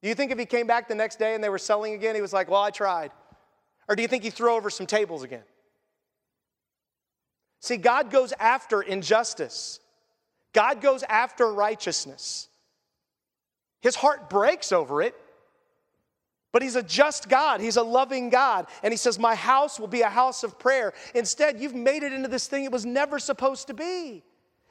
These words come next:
It's just a religious system. It's supposed to be a place where we come together and tell God how great he is. Tell my Father, tell me how great we are. But you don't.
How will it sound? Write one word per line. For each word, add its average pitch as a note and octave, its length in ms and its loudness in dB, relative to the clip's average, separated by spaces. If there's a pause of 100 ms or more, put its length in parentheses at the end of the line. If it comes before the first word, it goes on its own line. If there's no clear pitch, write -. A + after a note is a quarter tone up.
It's C#4 100 -4
just E4 180 -2
a F4 40 2
religious E4 520 0
system. F3+ 640 -2 (760)
It's - 100 -10
supposed F4 400 0
to F4+ 60 -4
be D#4+ 100 -2
a D4+ 60 -4
place D#4 280 -2
where C#4 120 -6
we F4 140 0
come E4 280 -2
together D4 460 -2
and B3 100 -8
tell D4 160 2
God D4 300 0
how B3+ 120 0
great D4+ 380 -2
he G#3 240 -10
is. - 340 -18 (960)
Tell D#4 140 0
my D#4 140 -2
Father, D#4+ 560 0
tell D4 180 0
me E4 240 -4
how C4 140 -2
great C#4+ 480 -2
we A#3 180 -4
are. D3 260 -4 (1300)
But F3 180 -12
you G3 60 -10
don't. B3 320 -2